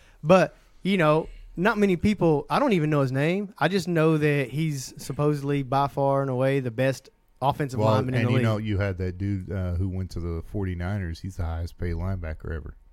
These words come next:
Speaker 1: Yeah.
Speaker 2: Quan. And I never even heard of the guy.
Speaker 1: Yeah.
Speaker 2: Honey Badger went to the Chiefs.
Speaker 1: Yeah.
Speaker 2: I think he's a little overpaid, but he
Speaker 1: Yeah.
Speaker 2: got forty-six for three.
Speaker 1: He'll make them better, and he'll make Hu-, and Houston will be worse off
Speaker 2: Yeah,
Speaker 1: without
Speaker 2: I
Speaker 1: him,
Speaker 2: mean,
Speaker 1: though.
Speaker 2: them and Eric Berry.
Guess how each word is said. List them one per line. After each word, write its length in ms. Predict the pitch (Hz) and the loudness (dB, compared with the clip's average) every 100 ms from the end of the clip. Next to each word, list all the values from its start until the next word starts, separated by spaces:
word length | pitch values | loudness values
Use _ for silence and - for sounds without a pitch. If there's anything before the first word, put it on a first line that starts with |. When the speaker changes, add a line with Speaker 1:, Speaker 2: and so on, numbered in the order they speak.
| - | -6
Speaker 1:
Yeah. 200 | 127 107 - - | -4 -4 -6 -12
Speaker 2:
Quan. 460 | - 92 104 82 - - | -8 -6 -6 -8 -14 -16
And 140 | - 92 | -8 -6
I 60 | |
never 220 | 110 78 85 | -6 -6 -8
even 100 | 85 | -8
heard 120 | 101 | -8
of 40 | |
the 60 | 85 | -8
guy. 240 | 85 80 80 _ - | -6 -6 -6 _ -4
Speaker 1:
Yeah. 140 | 139 120 - - _ _ - | -2 -4 -12 -20 _ _ 0
Speaker 2:
Honey 180 | 113 113 | 2 2
Badger 420 | 110 120 113 110 | 2 2 2 0
went 200 | 110 107 | 0 -2
to 80 | 104 | -4
the 100 | 90 | -6
Chiefs. 720 | - 110 107 107 - - - - - | -4 -2 -2 -2 -6 -16 -18 -20 -6
Speaker 1:
Yeah. 220 | 127 135 | -2 -2
Speaker 2:
I 460 | 156 _ _ _ - | -4 _ _ _ -10
think 140 | 98 | -8
he's 180 | 98 92 | -4 -4
a 40 | 95 | -2
little 240 | 90 90 | -4 -4
overpaid, 600 | 98 85 - 90 90 82 | -6 -6 -4 -4 -4 -6
but 140 | 85 - - - - - - | -8 -10 -10 -12 -12 -14 -14
he 100 | - - | -8 -6
Speaker 1:
Yeah. 60 | |
Speaker 2:
got 220 | 95 135 | -6 -6
forty-six 600 | 95 90 85 - 92 90 | -8 -8 -8 -8 -8 -8
for 160 | - - - | -8 -12 -10
three. 380 | 87 90 87 - - - - - | -8 -6 -6 -8 -14 -18 -18 -6
Speaker 1:
He'll 100 | 156 | -2
make 200 | 190 160 | -2 -2
them 200 | 160 175 | -2 0
better, 180 | 156 160 | 0 0
and 100 | 143 | -2
he'll 100 | 151 | -4
make 200 | 151 151 | -4 -4
Hu-, 180 | 151 151 | -10 -10
and 160 | 143 110 | -12 -10
Houston 280 | 147 151 139 | -10 -10 -10
will 80 | 135 | -6
be 120 | 139 | -4
worse 260 | 147 - | -4 -4
off 100 | 147 | -6
Speaker 2:
Yeah, 120 | 101 101 | -4 -4
Speaker 1:
without 180 | 80 | -4
Speaker 2:
I 40 | 95 | -6
Speaker 1:
him, 40 | |
Speaker 2:
mean, 160 | 95 95 | -4 -4
Speaker 1:
though. 60 | |
Speaker 2:
them 140 | 107 117 | -4 -4
and 100 | 101 | -4
Eric 260 | 107 92 | -6 -6
Berry. 320 | 95 101 92 | -6 -6 -8